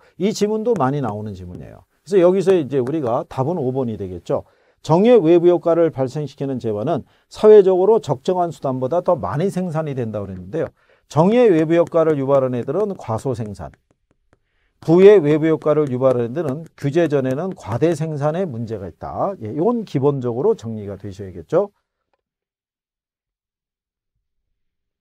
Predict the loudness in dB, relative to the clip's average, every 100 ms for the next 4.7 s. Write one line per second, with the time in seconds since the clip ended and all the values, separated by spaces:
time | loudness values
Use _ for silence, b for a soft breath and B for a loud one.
0 | _ _ _ _ _ _ _ _ _ -4
1 | 4 6 4 0 0 0 -2 -2 0 0
2 | -2 -4 -4 -8 -10 -10 -10 -2 4 4
3 | 2 -4 -4 -2 -2 0 -4 -4 -8 -8
4 | -8 -8 -8 -10 -14 -16 -16